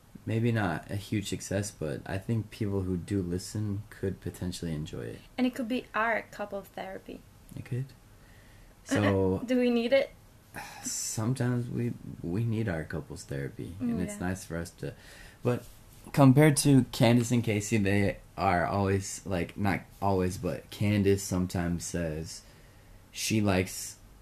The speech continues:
Speaker 1: their podcast because it's the only chance she gets to actually talk to Casey.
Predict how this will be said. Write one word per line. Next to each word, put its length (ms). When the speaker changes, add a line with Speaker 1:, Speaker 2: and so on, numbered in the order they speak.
Speaker 1:
their 340
podcast 640
because 340
it's 260
the 200
only 340
chance 540
she 260
gets 400
to 140
actually 400
talk 360
to 80
Casey. 640